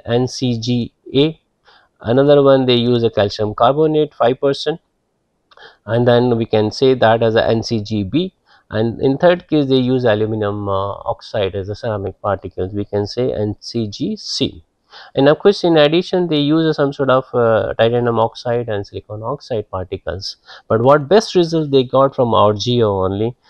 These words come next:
they say that Orgeo is giving around forty-five percent, uh, you know, E P properties. Uh, earlier, as I mentioned, that, uh, now E P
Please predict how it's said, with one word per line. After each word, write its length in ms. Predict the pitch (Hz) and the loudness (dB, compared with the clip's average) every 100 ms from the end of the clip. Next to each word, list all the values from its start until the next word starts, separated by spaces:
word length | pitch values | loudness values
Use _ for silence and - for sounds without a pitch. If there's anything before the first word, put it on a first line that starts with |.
| _ - | _ -4
they 160 | 117 | -2
say 240 | 113 147 147 | 0 0 2
that 220 | 143 127 | 2 2
Orgeo 540 | 82 107 123 - 151 | 2 2 2 0 2
is 120 | 147 123 | 2 0
giving 320 | 127 127 123 | -2 0 2
around 300 | 113 110 107 | 2 2 0
forty-five 600 | 110 110 135 - 127 123 | -2 -2 -6 -2 -2 0
percent, 600 | 120 110 - 113 113 107 | 0 0 -2 -2 -2 -2
uh, 340 | 101 95 92 - _ _ _ _ | -2 0 -4 -6 _ _ _ _
you 180 | 117 107 | -8 -6
know, 80 | |
E 140 | - 127 | -6 -6
P 160 | 123 | -6
properties. 840 | 113 - 98 - 101 - 92 - - _ _ _ _ | -6 -6 -6 -6 -10 -10 -10 -14 -20 _ _ _ _
Uh, 380 | 92 87 85 87 - - 50 | -8 -6 -6 -10 -14 -20 -10
earlier, 320 | 107 107 113 | -6 -2 0
as 140 | 104 104 | 0 0
I 80 | |
mentioned, 520 | 104 110 113 - 120 113 | 0 -2 -4 -4 -4 -2
that, 240 | 101 101 | -2 -2
uh, 120 | 98 | -4
now 260 | 95 101 104 | -4 -4 -4
E 180 | 95 110 | -4 -6
P 400 | 123 127 123 | -4 -4 -6